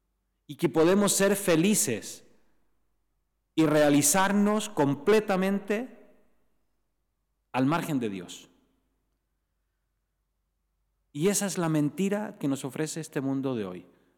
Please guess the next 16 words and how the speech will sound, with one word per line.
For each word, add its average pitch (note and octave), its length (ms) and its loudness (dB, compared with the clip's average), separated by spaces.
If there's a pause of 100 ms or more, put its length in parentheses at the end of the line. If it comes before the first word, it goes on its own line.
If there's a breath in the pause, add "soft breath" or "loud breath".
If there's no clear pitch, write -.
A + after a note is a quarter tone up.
no D#3+ 160 -6
solo C#3+ 320 -4
de A#2+ 60 -4
los A2+ 160 -10
años A#2 240 -8
treinta A#2+ 400 -6
del G2+ 100 -10
siglo G2+ 300 -10
pasado. - 440 -18 (1800)
Que D#3+ 140 0
Dios, G#3 580 0 (540)
como C3 220 -4
decía D3+ 800 -4
uno, D3+ 640 -2
"Si - 160 -8
existes, E3 800 -2